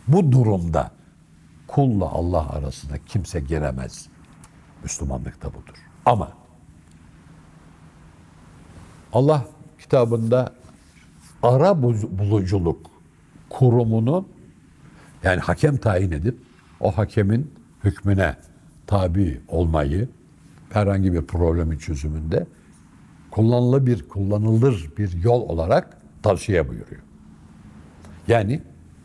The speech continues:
üçüncü bir şahıs aramıza giriyor, aramızdaki ihtilafı çözüyor. Senin işine gelmiyor, benim işime geliyor veya tersi benim işime gelmiyor, senin işine. Ama nizam temin ediliyor.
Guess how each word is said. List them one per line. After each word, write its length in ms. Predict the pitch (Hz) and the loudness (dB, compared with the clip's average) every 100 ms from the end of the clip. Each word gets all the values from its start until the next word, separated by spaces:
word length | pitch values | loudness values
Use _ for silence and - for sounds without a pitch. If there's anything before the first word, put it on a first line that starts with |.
| - | -10
üçüncü 360 | - 101 101 | -4 0 0
bir 40 | 82 | 0
şahıs 440 | - 87 165 - - - - - - | 0 0 0 -4 -20 -20 -20 -8 0
aramıza 500 | 107 107 113 98 120 | 2 2 2 2 2
giriyor, 560 | 78 71 73 110 202 196 - - _ - - - - | 0 -4 0 2 2 -2 -18 -20 _ -20 -20 -20 -6
aramızdaki 560 | - 135 98 82 85 139 | 0 0 0 -4 -4 -2
ihtilafı 460 | 120 101 80 85 156 | -4 -2 -2 0 -2
çözüyor. 440 | 98 73 65 55 - - - - - - - | -2 -4 -6 -12 -16 -20 -20 -20 -20 -20 -8
Senin 300 | - 160 185 | 0 2 2
işine 280 | 151 156 | 2 2
gelmiyor, 440 | 151 156 147 123 131 | 4 4 4 2 2
benim 200 | 143 147 | 2 0
işime 260 | 131 135 | 0 0
geliyor 340 | 131 113 117 131 | 0 0 2 4
veya 260 | 123 123 | 4 2
tersi 320 | - 127 98 113 | 2 0 0 -2
benim 200 | 123 120 | -2 -2
işime 260 | 113 117 | -2 -2
gelmiyor, 340 | 117 110 110 107 | 0 0 0 -2
senin 200 | 113 107 | -2 -4
işine. 160 | 78 - - - | -6 -12 -12 -2
Ama 340 | 170 196 78 - - _ - - - - - - | 2 2 0 -8 -20 _ -20 -20 -20 -20 -16 -2
nizam 520 | 113 127 107 165 190 | 2 4 4 2 0
temin 460 | - 131 113 127 98 | 0 0 0 0 -2
ediliyor. 480 | 67 65 64 58 | -6 -10 -12 -14